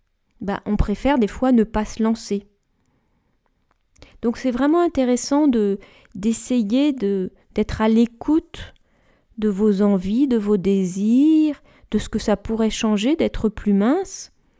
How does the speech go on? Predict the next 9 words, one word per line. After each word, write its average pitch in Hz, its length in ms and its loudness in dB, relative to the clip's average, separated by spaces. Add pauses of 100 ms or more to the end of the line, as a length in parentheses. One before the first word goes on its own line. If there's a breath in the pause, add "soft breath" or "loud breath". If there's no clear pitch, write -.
(680)
Et 202 40 -6
tout - 160 -8
ça 277 260 2
est 240 60 2
complexe, 240 760 0
vous 196 160 -2
le 190 80 0
voyez 196 280 2
bien. 196 280 -2